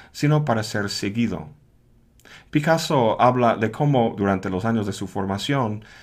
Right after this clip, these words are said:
imitaba las obras de los grandes maestros, reproduciéndolas con exactitud y fidelidad, hasta que encontró su propio estilo.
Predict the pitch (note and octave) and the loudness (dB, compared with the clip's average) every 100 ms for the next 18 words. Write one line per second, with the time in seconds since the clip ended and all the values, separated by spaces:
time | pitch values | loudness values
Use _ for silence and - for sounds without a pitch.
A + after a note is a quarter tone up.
0 | - - C#3+ C#3+ C#3+ A#3+ A#3 D3+ - C#3+ | -20 -4 2 2 4 4 4 0 0 0
1 | D3 C#3+ C3+ B2+ A#2+ A2+ A#2 A#2+ C#3 C#3 | 0 -2 -2 -2 0 0 -2 -2 0 0
2 | B2+ A#2+ C3 - D#2 D2+ - - G2 G2 | -2 -2 -4 -8 -12 -12 -16 -10 -6 -6
3 | G2 G2 F#2+ C3 C3 A#2 G#2+ - - - | -4 -6 -2 0 2 4 2 0 -14 -20
4 | - A2+ G2+ G2+ G#2 G#2 G#2+ D#3+ C#3 - | -8 -2 -2 -2 -4 -6 -6 -4 -4 -4
5 | G2 F#2+ G2 G#2+ F2 F2 - _ - - | -4 -2 0 2 0 -4 -16 _ -20 -20
6 | - - D3+ D3 D3+ C#3 A2 A2+ A2 B2+ | -16 0 2 2 0 0 -2 -2 -2 -2
7 | B2+ - C3+ C3+ C#3+ C3 G#2 F#2+ F#2 - | -2 -2 -4 -2 -2 -2 -6 -8 -8 -6
8 | E3 F2 D2+ | -6 -6 -10